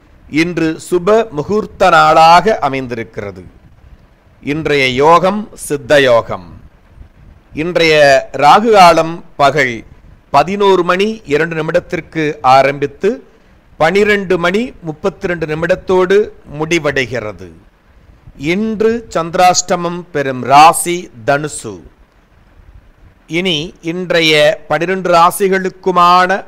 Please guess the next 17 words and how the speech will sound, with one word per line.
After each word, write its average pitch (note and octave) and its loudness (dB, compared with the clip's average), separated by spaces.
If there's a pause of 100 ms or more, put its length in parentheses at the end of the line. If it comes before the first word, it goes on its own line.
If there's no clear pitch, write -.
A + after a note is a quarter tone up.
பலன்களை D#3 -2 (160)
காண்போம். G2+ 0 (680)
அன்பார்ந்த D#3+ 0 (260)
மேசராசி D3+ 0
நேயர்களே, C3+ -4 (600)
இன்று D3+ -4
புதிய D#3 -4
முதலீடுகள், C3 -4 (720)
புதிய D#3 -2
முயற்சிகள், C3+ -6 (540)
வீட்டு G3 -4 (120)
உபயோகப் D#3+ -4
பொருட்கள் D3+ -4
வாங்குவதற்கான C3+ 0
வாய்ப்புகள், B2+ -2 (720)
உடல் F#3 0
ஆரோக்கியத்திற்காக D#3 2